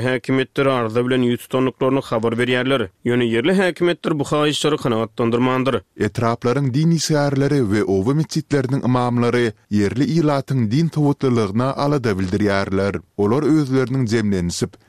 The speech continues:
Speaker 2: welaýat häkimligine ýazan arzularının kanaatlandyrylmandygyny aýdarlar.
Speaker 1: Diýip bir ýerli ýaşaýjy Azatlyk Radiosynyň habarçysyna gurrun berdi. Onuň sözlerine görä, şeýle haýyşnama bilen häkimlige ýüz tutan otuz ogloý din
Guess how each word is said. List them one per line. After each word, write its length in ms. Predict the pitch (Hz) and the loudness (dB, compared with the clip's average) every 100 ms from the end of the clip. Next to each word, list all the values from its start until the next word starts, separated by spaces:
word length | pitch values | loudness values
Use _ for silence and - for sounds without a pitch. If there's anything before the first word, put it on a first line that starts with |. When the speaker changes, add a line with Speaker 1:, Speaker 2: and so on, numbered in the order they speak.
| - | -4
Speaker 2:
welaýat 420 | 107 101 90 101 151 | 0 2 0 0 -2
häkimligine 560 | 151 143 139 127 123 | -2 0 0 0 0
ýazan 320 | 120 95 101 147 | 0 0 0 -2
arzularının 640 | 151 135 123 120 110 120 113 _ - | 0 0 0 0 0 -2 -4 _ -8
kanaatlandyrylmandygyny 1300 | 127 120 117 104 - 95 101 131 143 143 135 117 110 98 87 | -2 0 0 -2 -2 -2 0 0 0 0 0 -2 0 0 -2
aýdarlar. 640 | 90 98 98 92 95 95 - - - | -2 0 0 0 -2 -2 -6 -12 -4
Speaker 1:
Diýip 240 | 120 - | -4 0
bir 60 | 202 | 0
ýerli 300 | 165 127 160 | 2 0 0
ýaşaýjy 340 | 175 165 175 165 | 0 0 0 0
Azatlyk 380 | 120 101 - | 0 -4 -2
Radiosynyň 480 | 147 139 147 135 151 | -2 0 0 0 -2
habarçysyna 580 | 143 143 147 - - 151 | 0 0 -2 -4 -2 0
gurrun 340 | 127 113 123 | 0 0 0
berdi. 400 | 127 127 131 127 - - | 0 0 0 -2 -4 -2
Onuň 200 | 135 196 | 0 0
sözlerine 380 | 208 185 185 185 | 0 0 2 2
görä, 200 | 185 185 - | 2 0 0
şeýle 220 | 156 165 - | -2 -2 -2
haýyşnama 580 | 160 160 - 170 170 165 | 0 0 0 0 2 2
bilen 160 | 170 | 2
häkimlige 520 | 143 123 - 123 123 127 | 2 -2 -2 0 2 2
ýüz 120 | 139 | 0
tutan 280 | 139 - 147 135 | -2 -4 0 0
otuz 260 | 120 - 113 | 0 0 0
ogloý 340 | 120 131 123 | 2 2 0
din 160 | 117 | 0